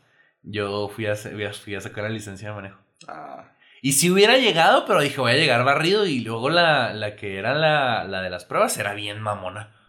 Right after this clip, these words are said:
Speaker 2: Sí, man.
Speaker 1: Entonces, si no había lle-, si no estaba yo desde ahí, pues no me iban a dejar pasar. Entonces, no, nunca pude estar en la semana cultural del bachi.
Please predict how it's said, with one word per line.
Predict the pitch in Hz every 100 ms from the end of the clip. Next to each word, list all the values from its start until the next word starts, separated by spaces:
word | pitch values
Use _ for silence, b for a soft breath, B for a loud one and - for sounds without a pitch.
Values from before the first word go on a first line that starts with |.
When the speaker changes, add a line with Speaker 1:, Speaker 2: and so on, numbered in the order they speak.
| b -
Speaker 2:
Sí, | 123
man. | 113 98
Speaker 1:
Entonces, | - 123 123
si | 120
no | 127
había | 117 120 120 127
lle-, | 131 110
si | 113
no | 117
estaba | 110 131 127
yo | 127
desde | 135 131
ahí, | 113 139 170
pues | 139
no | 101
me | 98 101
iban | 107
a | 107
dejar | - 92 -
pasar. | 98 92 - b b b b b
Entonces, | _ 95 98
no, | 101 98 101
nunca | 98 107 107
pude | 107
estar | 101 104
en |
la | 104
semana | 101 92
cultural | 95 95 92 87 - -
del | 95
bachi. | 90 87 -